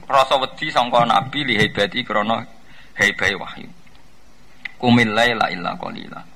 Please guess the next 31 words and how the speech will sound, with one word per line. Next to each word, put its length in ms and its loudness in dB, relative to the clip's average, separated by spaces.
Nabi 400 4
dikandani 520 2
pangeran, 520 2
"Qumil 320 -2
laila 320 0
illa 240 0
qalila." 560 -8
Kum 160 -2
ngadeka 400 0
sira 320 -2
al-laila 480 2
ing 160 -4
wektu 240 -12
bengi. 280 -12
Esoli 400 2
tegese 320 -4
salata 400 2
sira. 360 -6
ing 160 0
wektu 280 -6
bengi 240 -2
ila 240 4
qalilan, 400 0
kecuali 480 -8
wektu 320 -8
sithik. 320 -16
Maksude 320 -8
iku 160 -2
sing 240 0
akeh 240 2
meleki. 480 -2